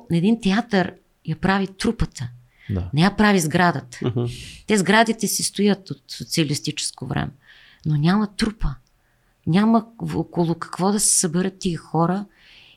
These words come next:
Speaker 1: и да направят нещо стойностно, да кажеш: „Уау!“ И върви едно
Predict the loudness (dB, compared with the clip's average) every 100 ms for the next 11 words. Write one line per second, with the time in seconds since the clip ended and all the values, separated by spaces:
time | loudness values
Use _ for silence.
0 | -2 0 2 0 0 -2 0 -2 -2 -4
1 | -4 -10 -12 -10 -2 0 0 -4 -8 -6
2 | -6 -4 -4 -4 -4 -4 -4 -4 -4 -6
3 | -8 _ _ _ _ -20 -20 _ _ 0
4 | 2 4 2 0 2 2 2 2 0 -2